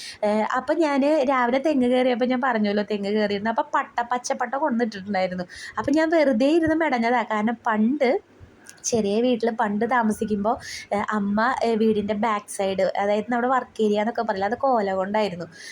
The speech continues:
അപ്പോ അതേപോലെ തന്നെ വീടിൻ്റെ ഇറയത്ത് കാറ്റടിക്കാതിരിക്കാൻ വേണ്ടി അമ്മ ഇങ്ങനെ ഓല മെടഞ്ഞ് ഇങ്ങനെ കെട്ടി, കെട്ടി, കെട്ടി, കെട്ടി സ്റ്റെപ്പായിട്ട് ഇടും.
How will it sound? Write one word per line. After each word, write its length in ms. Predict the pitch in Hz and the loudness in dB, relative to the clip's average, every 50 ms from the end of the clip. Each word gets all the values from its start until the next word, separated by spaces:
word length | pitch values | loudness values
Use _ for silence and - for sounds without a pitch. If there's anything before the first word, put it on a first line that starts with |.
| - - - | -8 -6 -6
അപ്പോ 220 | 240 233 262 277 311 - | -4 0 2 2 2 2
അതേപോലെ 340 | - 277 262 247 240 262 262 254 | 2 2 2 2 2 2 2 2
തന്നെ 200 | 294 285 277 254 | 2 2 2 2
വീടിൻ്റെ 360 | 269 262 247 220 226 226 254 | 2 2 2 2 2 2 2
ഇറയത്ത് 300 | 240 240 226 220 226 247 | 0 0 0 0 -2 -4
കാറ്റടിക്കാതിരിക്കാൻ 1000 | - 269 262 247 233 233 - 262 262 240 220 - 220 214 214 214 214 220 208 202 | -4 -2 -2 -2 -2 0 0 0 0 2 0 0 0 0 0 -2 0 0 0 0
വേണ്ടി 200 | 208 208 202 202 | 0 -2 0 -2
അമ്മ 180 | 208 202 202 202 | -2 -2 -4 -6
ഇങ്ങനെ 220 | 202 208 208 208 214 | -4 -2 0 0 2
ഓല 220 | 208 202 196 202 202 | 2 2 2 0 0
മെടഞ്ഞ് 300 | 202 214 208 196 190 196 | -2 -2 -4 -4 -6 -6
ഇങ്ങനെ 160 | 202 202 208 | -6 -8 -2
കെട്ടി, 220 | - 220 214 - 202 | -2 -4 -4 -4 -4
കെട്ടി, 220 | - 220 214 214 | -4 -4 -4 -2
കെട്ടി, 220 | 214 226 214 214 208 | -4 -4 -4 -4 -4
കെട്ടി 200 | 214 214 202 - | -4 -4 -4 -4
സ്റ്റെപ്പായിട്ട് 540 | - - 208 - - - 190 185 185 - | -6 -6 -6 -6 -4 -2 -2 -2 0 -2
ഇടും. 180 | 202 196 175 | -2 -2 -2